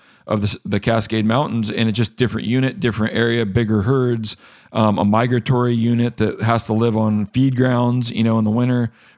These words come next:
versus our elk here have always just been done. So that, that's,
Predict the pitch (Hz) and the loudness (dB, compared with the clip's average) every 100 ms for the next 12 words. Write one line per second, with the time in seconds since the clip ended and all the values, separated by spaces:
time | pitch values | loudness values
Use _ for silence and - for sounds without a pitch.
0 | - 120 110 110 107 107 101 - 123 110 | -2 -2 0 0 2 0 -2 0 0 2
1 | 101 104 98 - 104 98 104 101 95 104 | 0 0 -2 -2 -2 0 0 0 0 -2
2 | 104 104 101 - | -2 -2 -6 -8